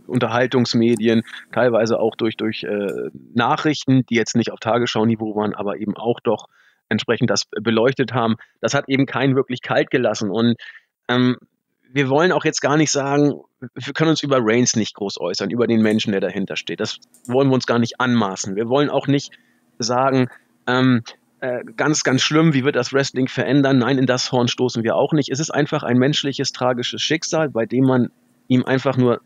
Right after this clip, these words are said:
alles Gute dieser Welt wünschen kann. Und wer das nicht tut, dem ist, glaub ich, schwer zu helfen. Ähm, auch wer glaubt, dass das ein Work ist, dem ist, glaub ich, auch nicht zu helfen. Das ist definitiv kein Work. Also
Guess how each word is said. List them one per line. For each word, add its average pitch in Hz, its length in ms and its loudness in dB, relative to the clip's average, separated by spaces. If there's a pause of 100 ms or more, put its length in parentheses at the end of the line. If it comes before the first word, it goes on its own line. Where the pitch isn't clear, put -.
(100)
alles 135 300 0
Gute 127 200 -4
dieser 117 240 0
Welt 135 240 2
wünschen 151 300 0
kann. 151 260 0 (540)
Und 120 180 0
wer 123 120 2
das 123 220 0
nicht 120 200 -2
tut, - 260 -6 (100)
dem 117 220 2
ist, - 240 -4
glaub 110 240 -4
ich, - 260 -12
schwer 117 280 -2
zu - 180 -6
helfen. 185 420 2 (500)
Ähm, 117 360 2 (120)
auch 139 280 0
wer 139 100 0
glaubt, 127 260 2
dass 127 120 -2
das 123 180 -2
ein 117 120 2
Work 143 280 2
ist, 151 340 -4
dem 117 140 2
ist, 120 140 0
glaub 92 160 -6
ich, - 120 -16
auch 135 200 2
nicht 190 180 2
zu 156 140 -2
helfen. 170 480 0
Das 110 260 -4
ist - 400 -4 (100)
definitiv 139 640 0 (260)
kein 131 380 0 (280)
Work. 143 440 -2 (220)
Also 120 360 2